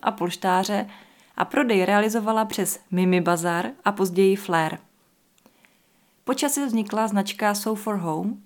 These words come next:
a její vlastní e-shop. Sortiment se rozšířil na bytové látkové doplňky, jako jsou třeba patchworkové deky nebo závěsné dekorace. Jak děti odrostly, přitáhla ji zpátky oděvní tvorba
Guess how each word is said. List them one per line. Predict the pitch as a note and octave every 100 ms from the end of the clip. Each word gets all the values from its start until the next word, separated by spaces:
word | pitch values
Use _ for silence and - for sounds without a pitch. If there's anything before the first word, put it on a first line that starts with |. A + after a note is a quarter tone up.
| _ -
a |
její | F#3 F#3
vlastní | F#3+ F3 F3 F#3 F3
e-shop. | E3 - D#3 - _ _ _ - _ _ _ _ _
Sortiment | - G#3+ G#3 B3 B3
se | A3
rozšířil | F3 F3+ A3+ A#3+ B3 A#3
na | G#3
bytové | F#3 G#3 G#3 G#3
látkové | G#3 F#3+ - G#3+ A3
doplňky, | F#3 - F3+ - G#3 A3+ - _ - - _
jako | G3 G3
jsou | F#3+ G3
třeba | F#3+ G3 F#3+
patchworkové | F#3+ G3 - G3+ G3+ F#3+ E3
deky | E3+ - G#3+ A3+ -
nebo | F#3+ F3+
závěsné | F#3 F3 F#3 G3+ G3
dekorace. | F#3 - E3+ - - D#3+ _ _ _ _ _ _ _ _ - _ _ _ _ -
Jak | A#3
děti | C4 C4+
odrostly, | - - G3 - B3+ C4+ C4+ _ _ _
přitáhla | - C4+ C4 C#4
ji | C4+
zpátky | - A3 G#3 G#3
oděvní | G#3 G#3 A3 A3
tvorba | G3+ E3+ E3+ F#3 A#3